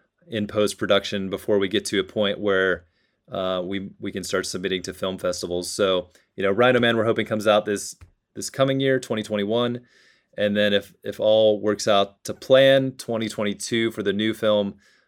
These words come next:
uh, twenty twenty-three probably at the latest. But yeah, it's, it's such a, a large undertaking and a, a lot to do, some fundraising to do still to get that one together. So,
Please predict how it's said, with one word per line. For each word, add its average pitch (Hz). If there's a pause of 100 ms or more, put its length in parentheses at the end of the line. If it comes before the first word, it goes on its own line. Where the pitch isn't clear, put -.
(140)
uh, 95
twenty 104
twenty-three 101
probably 95
at 85
the 90
latest. 90
But 87 (440)
yeah, 92
it's, -
it's -
such 101
a, 90
a 101
large 92
undertaking 92
and 87
a, -
a 90
lot 95
to 95
do, 92 (520)
some 95
fundraising 92
to 90
do 90
still 90
to 92
get 92
that 90
one 90
together. 87 (380)
So, 101